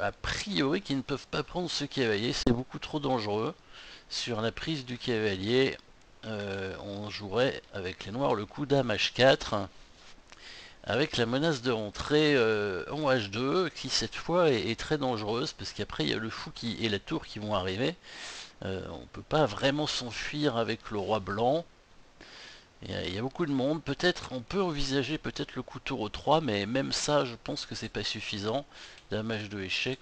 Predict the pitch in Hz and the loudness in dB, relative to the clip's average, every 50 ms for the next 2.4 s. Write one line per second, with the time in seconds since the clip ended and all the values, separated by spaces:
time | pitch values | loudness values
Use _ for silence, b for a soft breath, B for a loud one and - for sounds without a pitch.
0 | - - 104 101 101 98 - - - - 123 131 135 139 143 - - - 98 107 | -8 -6 -4 -2 -2 -2 -4 -4 -4 0 2 2 4 2 2 0 -2 -6 -4 -4
1 | 110 104 107 107 - - - 104 92 95 - - - 127 123 - - - - 113 | -2 -2 -2 -2 -2 -2 -2 -2 -2 -2 -2 -2 -2 -2 -4 -6 -4 0 2 2
2 | 107 101 101 95 113 127 135 143 | 2 2 0 0 -2 0 0 -2